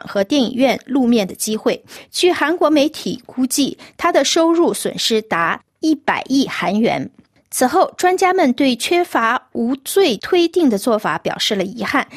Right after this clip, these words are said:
煽情的媒体报道和调查内容的传播助长了不健康的氛围。警方被怀疑是泄露机密文件的幕后黑手，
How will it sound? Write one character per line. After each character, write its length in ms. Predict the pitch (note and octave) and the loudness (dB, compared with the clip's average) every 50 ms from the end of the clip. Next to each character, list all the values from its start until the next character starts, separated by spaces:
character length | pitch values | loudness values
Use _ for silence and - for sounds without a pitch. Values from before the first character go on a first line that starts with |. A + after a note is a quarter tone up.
| - - - - - _ | -20 -20 -20 -20 -14 _
煽 260 | - - G#4 G4 G4+ | -2 0 2 2 2
情 220 | - - D#4 D#4 | 2 2 2 4
的 180 | D#4 C#4+ B3+ - | 4 4 4 2
媒 180 | G#3 G#3 A3 C#4+ | 2 0 0 0
体 180 | - - - | -2 -4 -8
报 260 | F#3+ - C#4+ D4 A#3+ G#3+ | -4 0 0 2 2 0
道 220 | - - - - - | 0 -2 -4 -4 -6
和 240 | - - G3+ G3+ G#3+ | -4 -2 0 0 0
调 240 | - - E4 C4+ A#3+ | 2 2 2 2 0
查 220 | - - - G3 | 0 -2 -2 0
内 200 | A#3 D4+ E4+ C#4+ | 2 2 4 2
容 340 | B3+ A#3 G3+ G3 G3+ A3+ A#3 | 2 2 2 0 0 0 2
的 140 | A#3 A3+ - | 2 0 -2
传 340 | - - - - F#3 F3 G#3 | -2 -6 -6 -4 -4 -2 -2
播 220 | A3+ - C#4+ C4+ C4+ | -2 0 0 0 0
助 200 | C4+ - D4+ C#4 | 0 -2 -2 -2
长 240 | - A3 - - - | -2 -2 -4 -6 -6
了 160 | F#3 - - _ | -8 -10 -8 _
不 80 | - G3+ | -10 -6
健 240 | - - C4+ A#3+ | -2 -2 -2 -2
康 260 | A3+ - - A#3+ A#3+ A#3+ | -2 -2 -4 -2 -2 -2
的 140 | A3 F3 | -2 -4
氛 260 | - - A3+ G3+ F3+ D#3+ | -4 -2 -4 -4 -2 -4
围。 220 | E3 E3+ E3 - - - - - - - - - _ | -4 -6 -6 -6 -10 -14 -18 -20 -18 -18 -20 -14 _
警 300 | - - D4 C4 C4 C4+ | -2 0 2 4 4 4
方 260 | - F#4+ F#4+ F#4+ F#4+ | 2 2 0 0 0
被 180 | F#4+ G4+ D#4+ C#4+ | -2 -2 -2 0
怀 220 | D4 C4+ A#3+ B3 | 0 0 0 0
疑 260 | C#4+ C#4+ C4+ B3 B3 B3+ | 2 2 0 0 -2 -2
是 180 | - - D4 | -4 -2 -2
泄 280 | C4 - - E4 D#4 D4 | -2 0 0 0 2 2
露 200 | C#4+ C#4+ D4 B3+ | 2 2 0 0
机 260 | A#3+ - - E4+ E4+ | -2 -2 0 0 2
密 200 | F#4 F#4 E4+ C4+ | 2 2 2 2
文 180 | G3+ F#3+ G3 A3 | 2 2 0 0
件 220 | - D4+ C4 B3 | 0 2 2 2
的 120 | G#3+ - | 2 0
幕 280 | - - B3 C#4+ C4+ A#3 | 0 0 2 2 2 2
后 260 | - - B3+ A3+ - | 0 0 -2 -2 -2
黑 220 | - - C#4+ C#4+ C#4 | -2 -4 -2 -2 -2
手， 260 | C4+ - - - - | 0 -2 -2 -4 -6